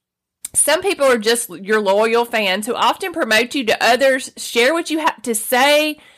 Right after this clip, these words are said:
They'll follow you on social me-, media, and they'll be your main cheerleader or advocate.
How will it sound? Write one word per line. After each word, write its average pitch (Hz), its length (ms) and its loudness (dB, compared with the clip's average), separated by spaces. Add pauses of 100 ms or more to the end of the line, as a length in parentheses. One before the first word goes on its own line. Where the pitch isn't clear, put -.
(160)
They'll 208 200 4
follow 262 500 4
you 277 340 0
on 233 180 0
social 240 400 -2
me-, 226 400 -4
media, 285 600 2
and 233 160 0
they'll 214 140 2
be 226 140 -2
your 208 320 0
main 185 500 0 (160)
cheerleader 214 500 0
or 175 200 0
advocate. 180 680 -2